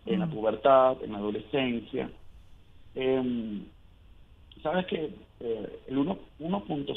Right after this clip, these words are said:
Speaker 1: siete personas en el mundo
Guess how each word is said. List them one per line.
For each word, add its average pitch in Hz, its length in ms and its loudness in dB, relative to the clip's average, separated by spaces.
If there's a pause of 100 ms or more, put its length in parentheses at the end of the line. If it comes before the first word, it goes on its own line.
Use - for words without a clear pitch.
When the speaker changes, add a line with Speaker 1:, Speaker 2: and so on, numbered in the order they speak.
Speaker 1:
siete - 460 -4 (600)
personas 147 640 -6 (340)
en 127 140 -6
el 120 80 0
mundo 135 560 0